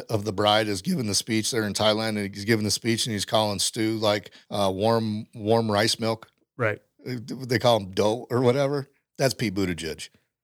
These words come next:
Speaker 2: Yeah, that's him.
Speaker 1: He doesn't get the scale moving one way or another.
Speaker 2: Oh, no.
Speaker 1: Now, Gavin Newsom does.
Speaker 2: I, I, again, I don't buy it. But, uh, just to,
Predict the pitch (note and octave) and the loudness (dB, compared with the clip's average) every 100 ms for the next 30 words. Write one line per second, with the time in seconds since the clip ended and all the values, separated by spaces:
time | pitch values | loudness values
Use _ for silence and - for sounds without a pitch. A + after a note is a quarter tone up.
0 | - C3 A2+ B2+ A#2+ A#2 G#3+ A3+ E3 D#3 | -12 -8 -6 -6 -6 0 4 6 6 2
1 | C#3+ - C3+ B2 A2 A#2 G2+ G#2 G#2 G2 | 2 2 4 4 4 2 2 0 2 2
2 | F#2 F#2 E2+ - _ _ - D#3+ G#2 F2+ | 0 0 -4 -6 _ _ -8 -6 -6 -10
3 | - A2+ G2+ A2+ G#2+ F#2+ A2+ B2 F#2 F2+ | -2 0 4 6 4 2 2 2 0 0
4 | F#2+ E2 - - _ _ _ _ B2+ A#2 | 0 0 -8 -10 _ _ _ _ -2 0
5 | A2+ G#2+ G#2+ A#2+ G2+ F#2 F2 F#2+ F2 E2 | -2 -4 -10 -10 -10 -12 -14 -16 -14 -12
6 | F#2+ - D3 D3+ D3 - G#3 - G3+ G#3 | -12 -8 0 2 0 -4 -20 -8 -8 -8
7 | _ - F3 - F3 | _ 0 0 2 0